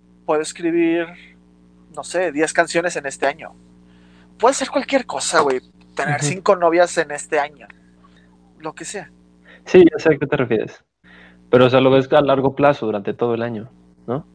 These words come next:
Speaker 1: Pues fijarte un objetivo. O sea,
Speaker 2: Sí.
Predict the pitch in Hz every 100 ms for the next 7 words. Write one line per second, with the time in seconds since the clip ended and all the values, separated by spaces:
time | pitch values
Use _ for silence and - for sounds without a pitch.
0 | _ _ _ _ _ _ - - - 208
1 | 208 233 233 226 240 233 233 220 247 202
2 | 123 _ _ _ _ _ - 135 - 143
3 | 143 123 -